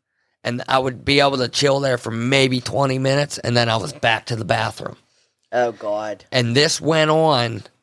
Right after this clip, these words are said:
Speaker 1: for the majority of that flight. And then towards the end of the flight, I s-, like, my stomach finally started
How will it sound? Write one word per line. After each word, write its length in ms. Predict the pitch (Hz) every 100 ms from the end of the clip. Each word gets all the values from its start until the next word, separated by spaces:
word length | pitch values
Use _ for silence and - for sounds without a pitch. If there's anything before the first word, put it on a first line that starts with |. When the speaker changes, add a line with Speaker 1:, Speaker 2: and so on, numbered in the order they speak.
| _ _ _
Speaker 1:
for 200 | 139 127
the 100 | 117
majority 560 | 120 104 120 123 120 120
of 60 | 110
that 180 | 113
flight. 560 | - 123 127 98 - - _ _ _ _ _ _ _ _ -
And 140 | 123
then 160 | 117 117
towards 340 | 139 180 151
the 120 | 165
end 120 | 165 175
of 60 |
the 80 | 165
flight, 320 | - 147 139
I 60 | 123
s-, 180 | - -
like, 240 | 127 123 120
my 100 | 113
stomach 480 | - 147 151 -
finally 460 | - 143 156 151 127
started 440 | - 143 135 101